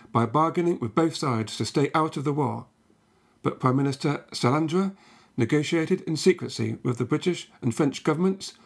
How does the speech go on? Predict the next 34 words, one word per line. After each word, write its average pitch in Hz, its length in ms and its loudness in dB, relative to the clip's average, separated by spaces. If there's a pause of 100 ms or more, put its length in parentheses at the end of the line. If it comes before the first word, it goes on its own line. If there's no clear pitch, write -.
(260)
on 117 140 2
the 117 60 2
one 147 160 2
hand 180 360 -2 (280)
and 120 80 2
with 110 100 0
Germany 170 360 2
and 117 200 -4
Austria 160 400 0
on 151 100 0
the - 100 -2
other 117 280 -4 (400)
to 131 100 -4
see 127 300 2
what 143 240 2
price 170 440 -2
Italy 175 400 2
could 135 180 -6
secure 165 380 0
for - 180 -10
intervention. 147 680 -2 (1400)
The 117 100 0
Germans 139 440 0
brought 160 480 0
heavy 147 240 2
pressure 185 420 -2 (120)
on 117 120 0
the 120 140 0
Austrian 135 360 -4
allies 175 440 0 (380)
to 131 100 0
concede 170 540 0
Italian-speaking 156 840 -2
territories 117 580 -4